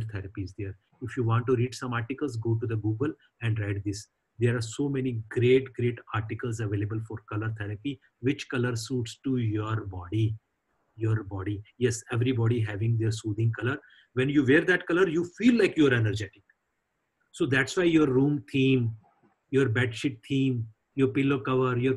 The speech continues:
cushion cover, so many things. Today, you must having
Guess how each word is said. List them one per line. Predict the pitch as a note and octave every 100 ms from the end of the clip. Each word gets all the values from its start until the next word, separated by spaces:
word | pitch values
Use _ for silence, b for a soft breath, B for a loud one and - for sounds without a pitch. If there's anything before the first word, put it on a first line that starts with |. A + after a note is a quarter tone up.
| C3+
cushion | A#2+ D3 B2+
cover, | B2 B2+
so | - D#4+ F#4 F#4 E4+
many | A3+
things. | - A#2 A2+ - _ _ _ _ _ _ _ -
Today, | A#2+ A#2+ - - _ _ -
you | A2
must | C3 C#3+ -
having | C#3 B2+ C#3